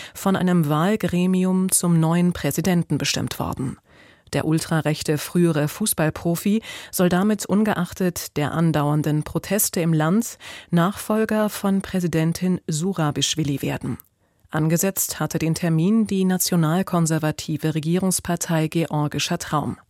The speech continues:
Kawelaschwili war der einzige Kandidat. Die Opposition hatte angekündigt, die Entscheidung des Wahlgremiums nicht anzuerkennen. Auch die Präsidentin, eine Kritikerin der Regierungspartei, erklärte,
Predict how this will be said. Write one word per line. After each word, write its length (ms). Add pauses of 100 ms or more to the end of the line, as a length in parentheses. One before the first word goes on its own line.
(600)
Kawelaschwili 920 (280)
war 140
der 220
einzige 440
Kandidat. 840 (560)
Die 80
Opposition 640
hatte 220
angekündigt, 800 (340)
die 80
Entscheidung 600
des 220
Wahlgremiums 920
nicht 260
anzuerkennen. 800 (460)
Auch 160
die 120
Präsidentin, 800
eine 260
Kritikerin 760
der 140
Regierungspartei, 840
erklärte, 600